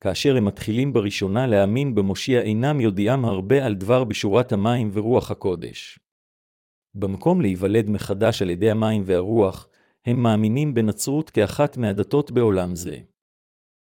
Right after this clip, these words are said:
איננו יכולים באמת להיוולד מחדש מכל חטאינו רק על ידי האמונה בישוע כמושיענו בדיוק, כפי שאנשים אחרים של דתות אחרות מאמינים באלוהיהם. לכן,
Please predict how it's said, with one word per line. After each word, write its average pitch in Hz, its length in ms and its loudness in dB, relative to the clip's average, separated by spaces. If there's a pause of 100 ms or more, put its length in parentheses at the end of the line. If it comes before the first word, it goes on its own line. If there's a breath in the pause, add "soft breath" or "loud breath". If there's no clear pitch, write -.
(160)
איננו 135 400 2
יכולים 110 500 2
באמת 104 420 0
להיוולד 101 440 0
מחדש 113 520 0
מכל 131 360 2
חטאינו 117 580 -2
רק 135 200 0
על 107 100 2
ידי 107 200 4
האמונה 110 420 2
בישוע 104 440 0
כמושיענו 104 680 -2
בדיוק, 104 600 -2
כפי - 220 -4
שאנשים 107 520 -2
אחרים 120 440 -4
של 104 200 -2
דתות 127 340 -2
אחרות 127 440 -2
מאמינים 110 500 0
באלוהיהם. 90 600 0 (1080)
לכן, 98 420 0